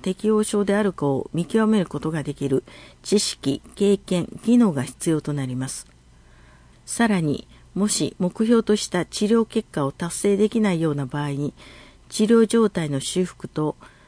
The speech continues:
再度治療目標を達成するために、マルチブラケット装置による治療方針の変更が必要となるため、マルチブラケット装置による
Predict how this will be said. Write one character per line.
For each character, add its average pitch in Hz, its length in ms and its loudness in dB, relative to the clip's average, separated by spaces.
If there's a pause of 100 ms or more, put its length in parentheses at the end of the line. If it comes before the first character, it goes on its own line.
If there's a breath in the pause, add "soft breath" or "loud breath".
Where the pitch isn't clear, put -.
(100 loud breath)
再 208 320 0
度 151 180 -2
治 - 200 -2
療 220 180 4
目 214 180 0
標 180 300 -2
を 139 100 -2
達 165 220 -8
成 190 180 -2
す - 140 -6
る 175 100 -4
た 180 140 -4
め 156 140 -4
に、 127 200 -4 (680 loud breath)
マ 190 120 2
ル 208 140 0
チ 175 240 2
ブ 196 140 -2
ラ 214 120 -2
ケ - 140 -4
ッ - 20 -2
ト - 160 -4
装 214 220 -2
置 180 220 -4
に 139 120 -6
よ 135 100 -4
る 123 180 -2 (420 loud breath)
治 - 140 -2
療 220 180 6
方 220 200 2
針 185 200 -6
の 147 100 -2
変 170 240 -4
更 170 180 -4
が 160 140 -2
必 - 260 -6
要 190 100 0
と 180 140 -6
な 185 120 -2
る 170 100 -6
た 131 140 -8
め、 131 220 -6 (440 loud breath)
マ 180 140 2
ル 196 120 0
チ - 240 -2
ブ - 120 -6
ラ 202 140 0
ケ 202 160 -4
ッ - 20 -2
ト - 180 -6
装 208 200 0
置 175 220 -6
に 135 140 -6
よ 127 80 -4
る 127 180 -2